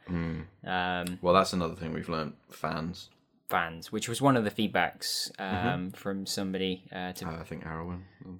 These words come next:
Speaker 2: Yeah, Ar-, Ar-,
Speaker 1: Arwen.
Speaker 2: Arwen, Arwen.
Speaker 1: I, I can't, I, I'm really sorry if I'm mispronouncing the
Speaker 2: It's
Speaker 1: name.
Speaker 2: Welsh, though. I found that one out,
Speaker 1: Mm-hmm.
Speaker 2: which was cool. So at least we remember that much.
Speaker 1: Yeah.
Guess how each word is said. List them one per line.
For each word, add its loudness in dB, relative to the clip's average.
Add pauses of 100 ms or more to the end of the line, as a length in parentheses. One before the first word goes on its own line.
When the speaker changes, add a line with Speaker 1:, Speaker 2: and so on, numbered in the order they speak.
(120)
Speaker 2:
Yeah, 0
Ar-, -2
Ar-, -6
Speaker 1:
Arwen. -4
Speaker 2:
Arwen, -20
Arwen. -6
Speaker 1:
I, 8
I 4
can't, -2
I, 2
I'm 2
really 2
sorry 2
if -2
I'm 0
mispronouncing -4
the 10
Speaker 2:
It's 4
Speaker 1:
name. -4
Speaker 2:
Welsh, 8
though. 4
I 4
found 4
that 4
one -2
out, 0
Speaker 1:
Mm-hmm. -2
Speaker 2:
which -4
was -8
cool. 0 (280)
So -4 (180)
at -2
least 6
we 6
remember 6
that 4
much. -8
Speaker 1:
Yeah. -2